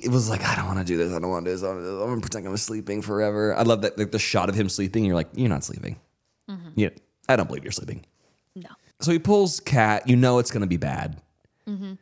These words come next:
Speaker 1: Just 'cause, like, the energy she's putting off is just not great.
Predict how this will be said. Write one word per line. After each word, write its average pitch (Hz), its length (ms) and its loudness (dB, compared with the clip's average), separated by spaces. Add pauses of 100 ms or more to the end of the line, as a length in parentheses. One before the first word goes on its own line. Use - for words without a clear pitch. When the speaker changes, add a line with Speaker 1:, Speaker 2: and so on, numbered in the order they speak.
(280)
Speaker 1:
Just - 120 -6
'cause, 330 140 0
like, 262 100 2
the - 120 2
energy 107 420 4
she's 95 200 2
putting 87 300 2
off 80 480 0
is 95 220 2
just - 720 -2 (680)
not 277 240 2
great. 82 300 0